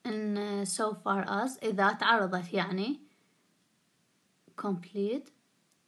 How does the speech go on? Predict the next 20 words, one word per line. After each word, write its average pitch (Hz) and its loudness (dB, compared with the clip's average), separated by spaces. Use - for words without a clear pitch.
إذا 196 0
تعرضت 202 0
إلى 202 2
external 233 0
imperances، 190 -8
إذا 208 0
تعرضت 233 2
إلى 196 4
مؤثر 208 0
خارجي، - 0
external 269 0
خارجي، - -8
مؤثر، 226 -2
هاي 196 -4
منه. 214 -8
مؤثر 233 0
قوة 269 4
خارجي، 202 0
الفورسز 254 -2
قوة. 196 -2